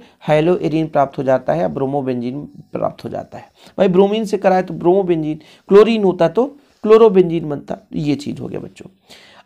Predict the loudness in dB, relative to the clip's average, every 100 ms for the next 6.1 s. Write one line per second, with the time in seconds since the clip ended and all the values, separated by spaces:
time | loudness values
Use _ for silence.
0 | 2 6 10 8 6 6 6 6 4 2
1 | 0 -12 _ _ _ -10 -4 0 0 4
2 | 4 4 0 -10 _ _ _ 0 2 2
3 | 2 4 2 -2 -2 0 0 -2 -12 _
4 | _ _ -6 0 2 2 0 0 2 4
5 | 2 0 0 -2 0 2 0 -2 -4 -4
6 | -4